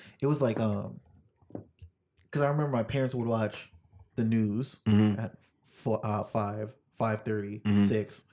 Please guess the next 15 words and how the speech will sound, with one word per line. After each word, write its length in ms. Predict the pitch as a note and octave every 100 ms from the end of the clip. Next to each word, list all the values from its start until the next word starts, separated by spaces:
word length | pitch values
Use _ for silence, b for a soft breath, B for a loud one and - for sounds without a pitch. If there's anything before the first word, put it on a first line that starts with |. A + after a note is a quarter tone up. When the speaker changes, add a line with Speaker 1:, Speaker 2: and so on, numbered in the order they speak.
| _ -
Speaker 1:
and 120 | A2+
then 160 | G#2
World 280 | G#2 A#2+ B2+
News 160 | A#2 G#2+
at 120 | G#2+
six 180 | - A#2+
thirty. 360 | - A2 G#2 G#2 _ _ _ -
Speaker 2:
World 280 | F2 F2 E2
Speaker 1:
Then 40 |
they'd 80 | D#2
Speaker 2:
News. 80 | D#2
Speaker 1:
watch 340 | D#2 D2 - - _ _ -
Jeopardy 480 | C#3 C#3+ C#3 B2
at 120 | G#2+ -
seven, 420 | A#2 A2 G2+